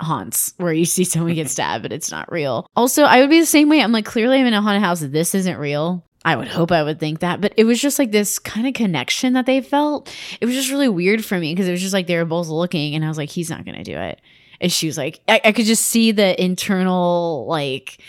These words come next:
Speaker 1: and then he just stabs her. And I thought it was crazy because she actually, <laughs> and we said that she called her out. She's like, "She went in there." Like, and I'm like, "Damn, she must feel really bad now,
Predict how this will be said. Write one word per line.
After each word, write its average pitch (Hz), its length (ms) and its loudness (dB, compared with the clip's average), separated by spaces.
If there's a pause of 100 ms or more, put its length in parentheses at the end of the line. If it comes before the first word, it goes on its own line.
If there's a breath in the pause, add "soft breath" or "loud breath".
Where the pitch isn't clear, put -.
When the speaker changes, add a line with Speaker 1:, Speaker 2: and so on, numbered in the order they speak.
(280 loud breath)
Speaker 1:
and 180 120 0
then 175 120 0
he 180 100 0
just 160 300 -4
stabs 196 480 -2
her. 127 120 -2
And 151 120 0
I 165 60 0
thought 190 140 0
it 190 60 2
was 160 140 -2
crazy 185 360 2
because 165 240 0
she 190 400 0
actually, 170 960 -2
<laughs> - 40 -6
and 226 160 2
we 220 80 0
said 196 220 0
that 160 180 -2 (200)
she - 160 -4
called 220 260 0
her 196 100 2
out. 190 360 4
She's 196 140 -6
like, 180 140 0
"She 277 220 0
went 294 180 4
in 254 100 2
there." 214 480 -2 (380 loud breath)
Like, 165 340 -4
and 196 100 -10
I'm 226 120 -12
like, 214 220 -12
"Damn, 196 580 -4
she - 160 -2
must 196 180 -2
feel 202 160 2
really 170 240 2
bad 139 300 2
now, 104 320 -6